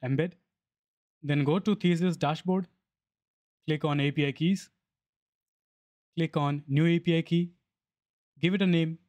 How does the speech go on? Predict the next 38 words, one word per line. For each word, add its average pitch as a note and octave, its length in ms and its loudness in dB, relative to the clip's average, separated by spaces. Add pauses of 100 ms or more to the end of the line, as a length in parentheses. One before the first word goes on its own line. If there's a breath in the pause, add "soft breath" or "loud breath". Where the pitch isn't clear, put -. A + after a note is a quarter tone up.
(100)
copy D3 240 -4
the E3 160 2
A D#3 40 0
P D#3 180 0
I D3+ 40 -4
key D3 160 -4
from C#3+ 240 -6
here, C3+ 240 -2 (920)
go D#3 120 2
back D#3 320 -2
and C3+ 220 -2
paste D3+ 220 0
it C#3 120 -2
over B2 120 0
here A#2 240 -6 (260)
and C3+ 140 -2
save. A2+ 220 -4 (680)
Next, D#3 220 -8
in E3+ 100 -4
the D3 80 -4
dropdown, F3 480 -6 (160)
you C#3 120 -8
can C3+ 140 -6
select D3 380 -8 (140)
any E3 140 -2
model E3 320 -4
of C3+ 180 -8
your C3 100 -4
choice. A#2 400 -12 (560)
And C3+ 280 -2
after E3 260 -2
that, F3+ 320 -2 (920)
this D#3+ 240 -2
A E3 120 2
I - 20 2
agent F#3 420 2
will D#3 160 0
make D3+ 300 0